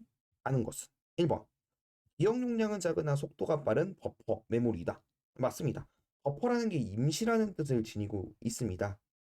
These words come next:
잘 생각해보면 캐시 메모리는 데이터를 임시적으로 기억을 해두는 창고 같은 역할이었죠. 씨피유와 주기억 장치의 사이에. 이 번. 가능한 최대 속도를 얻기 위해 소프트웨어로 구성한다.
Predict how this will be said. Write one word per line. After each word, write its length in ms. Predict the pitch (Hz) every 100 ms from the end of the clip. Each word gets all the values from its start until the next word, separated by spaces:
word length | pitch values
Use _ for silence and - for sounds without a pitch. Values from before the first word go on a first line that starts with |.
| _ _
잘 100 | 143
생각해보면 640 | 147 208 233 214 202 196 190
캐시 260 | 240 -
메모리는 480 | 240 220 202 196 190
데이터를 540 | 139 139 156 160 160 -
임시적으로 720 | 131 185 190 190 190 180 175
기억을 460 | - 131 139 156 151 - 214
해두는 440 | 208 185 110 147 - _ _
창고 240 | 240 233 254
같은 460 | - - 104 82
역할이었죠. 880 | 98 - 104 110 - 175 180 147 - _ _ _ _ _ -
씨피유와 580 | 175 156 110 139 - - -
주기억 360 | 104 104 104
장치의 520 | 98 92 - 135 147 - _ -
사이에. 280 | 117 147 143 _ _ _ _ _ _ _ _ _ _ _
이 80 | 151
번. 260 | 131 95 - _ _ _ _ _ -
가능한 280 | 196 220 214
최대 240 | 240 240
속도를 340 | 254 240 220 190
얻기 320 | 113 - 123
위해 240 | 143 147 -
소프트웨어로 680 | - 208 - - 247 208 165
구성한다. 540 | 120 107 95 92 92